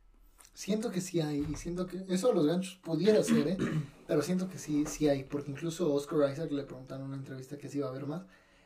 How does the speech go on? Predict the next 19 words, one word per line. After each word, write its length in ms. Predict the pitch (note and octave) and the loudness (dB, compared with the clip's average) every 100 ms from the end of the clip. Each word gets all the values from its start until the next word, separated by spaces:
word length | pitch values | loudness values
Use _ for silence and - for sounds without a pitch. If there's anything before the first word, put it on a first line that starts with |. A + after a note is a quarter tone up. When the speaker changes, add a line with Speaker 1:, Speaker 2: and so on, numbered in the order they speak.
| _ | _
Speaker 1:
y 100 | - | -2
dice, 440 | C#3 C3+ D3 C#3 B2+ | -2 -2 0 -2 -2
"Sí, 220 | G3 A#3 | -6 -4
me 60 | E3+ | -4
encantaría 400 | C3+ B2+ C#3 D3 | -4 -4 2 4
ver 140 | C#3+ | 4
otro". 300 | E3 F#3 - | 2 0 -4
O 320 | - - - - | -10 -14 -10 -2
sea, 100 | E3 | 2
¿por 140 | D#3 | 6
qué 80 | A3+ | 4
Oscar 240 | A#3+ C#4 A3 | 6 8 8
Isaac 200 | A3 C4+ | 8 2
en 60 | G3+ | 2
las 100 | C#3+ | 2
entrevistas 480 | C#3 C#3+ F3+ F#3+ F3 | 2 2 2 2 2
no 100 | F3+ | 2
se 120 | F3 | 2
midió? 440 | C#3 C3 G3 F#3+ | 0 4 4 2